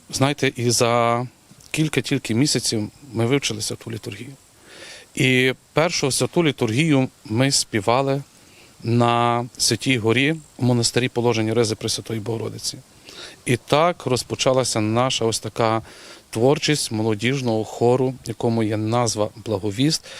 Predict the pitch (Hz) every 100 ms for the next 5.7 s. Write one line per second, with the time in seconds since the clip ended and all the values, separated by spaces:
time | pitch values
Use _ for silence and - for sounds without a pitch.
0 | - - - 139 139 127 113 120 123 -
1 | 139 131 117 120 - 117 113 104 104 131
2 | 151 139 - - 139 131 - 113 113 -
3 | - 113 139 165 175 - - - - -
4 | 160 160 151 143 139 - 190 - 151 175
5 | - 185 - 208 165 160 151